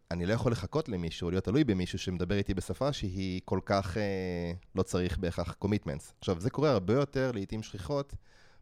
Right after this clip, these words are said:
מאשר אותו לקוח שמבקש את זה פעם ברבעון, או פעם כשהחתמנו אותו וצריך עכשיו פיצ'ר. מה קורה אם יש לי שני צוותים או שלושה צוותים? אם זו תלות מעניינת ביניהם, ואני כאורן, כ-V P Engineering, לא היה רוצה עכשיו בהכרח שהם יפתחו את,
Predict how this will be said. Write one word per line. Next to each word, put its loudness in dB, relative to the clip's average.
מאשר 2
אותו 4
לקוח 4
שמבקש 0
את -2
זה 0
פעם 2
ברבעון, 0
או -2
פעם 0
כשהחתמנו -2
אותו -4
וצריך -8
עכשיו -4
פיצ'ר. -2
מה 2
קורה 2
אם 2
יש -4
לי -2
שני -2
צוותים -2
או -2
שלושה 0
צוותים? -2
אם -4
זו -4
תלות -4
מעניינת 0
ביניהם, 0
ואני 0
כאורן, 6
כ-V 0
P 6
Engineering, 6
לא 8
היה 8
רוצה 4
עכשיו 2
בהכרח 0
שהם 0
יפתחו 2
את, -4